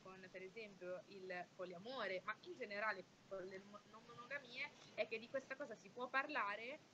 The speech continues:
e non esiste il concetto di tradimento inteso in senso tradizionale, perché abbiamo il consenso, ok? Abbiamo il consenso non a tradire, il consenso ad avere altri partner, altre relazioni.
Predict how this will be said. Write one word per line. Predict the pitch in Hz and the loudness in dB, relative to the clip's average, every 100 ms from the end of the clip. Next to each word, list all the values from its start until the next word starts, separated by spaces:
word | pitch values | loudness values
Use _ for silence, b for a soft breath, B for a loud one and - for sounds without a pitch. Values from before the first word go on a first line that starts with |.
| - - | -16 -8
e | 220 254 311 220 | -4 -2 -4 -8
non | 240 240 | -8 -8
esiste | 233 302 - 214 | -10 -14 -12 -10
il | 190 | -8
concetto | 202 208 226 - | -10 -2 -4 -4
di | 190 202 | -10 -6
tradimento | 190 202 208 214 202 196 | -6 -6 -8 -8 -10 -10
inteso | 190 202 202 | -8 -6 -4
in | 196 | -6
senso | - 208 - 185 | -6 -6 -6 0
tradizionale, | 196 196 214 - 254 185 208 | 2 0 -4 0 2 4 2
perché | 202 202 | -2 -2
abbiamo | 190 185 175 180 180 - - | 0 0 0 -2 -10 -14 -10
il | 190 | -6
consenso, | - 180 190 185 170 185 - 180 185 - | -2 -4 -2 -2 0 -2 0 0 0 -4
ok? | - 202 175 180 - B B | 2 6 8 6 0 B B
Abbiamo | 214 277 269 | 4 4 4
il | |
consenso | 254 262 403 370 202 | -2 0 -2 0 0
non | 240 | 2
a | 233 | 0
tradire, | 208 196 190 185 170 | 0 0 0 -2 -2
il | 175 220 | -2 -4
consenso | - 294 - 392 466 220 | -2 -2 -2 -4 -2 -2
ad | |
avere | 220 302 269 | 0 4 4
altri | 214 233 330 196 190 | 4 0 -2 -8 -6
partner, | 202 202 208 208 226 220 220 226 240 - - | -4 -2 -2 -4 -8 -6 -4 -4 -6 -10 -8
altre | 208 214 208 214 | -2 -2 -4 -10
relazioni. | 202 185 190 - 175 165 160 165 | -8 -10 -12 -10 -10 -8 -10 -12